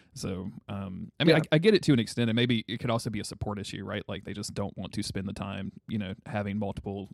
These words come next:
Speaker 1: games. I mean, obviously, like, the thing that we're seeing with all of the, these servers, uh, th-, them pulling the servers down, like,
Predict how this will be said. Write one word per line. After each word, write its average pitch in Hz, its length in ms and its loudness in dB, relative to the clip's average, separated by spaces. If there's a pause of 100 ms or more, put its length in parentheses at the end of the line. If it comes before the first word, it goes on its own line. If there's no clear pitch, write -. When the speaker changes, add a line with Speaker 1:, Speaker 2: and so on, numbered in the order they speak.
Speaker 1:
games. 127 400 2
I 104 40 -4
mean, 123 100 4
obviously, 123 380 4
like, 101 280 -4 (1080)
the 127 120 2
thing 120 240 8
that 117 100 4
we're 113 80 0
seeing 117 380 6
with 104 180 -4
all 107 220 0
of 101 80 -6
the, 101 120 -6 (100)
these 107 140 -4
servers, 101 460 -4
uh, - 40 -10
th-, 107 200 -8
them 107 140 -4
pulling 104 280 -2
the 101 60 -4
servers 107 320 -4
down, 98 220 -8
like, 101 140 -10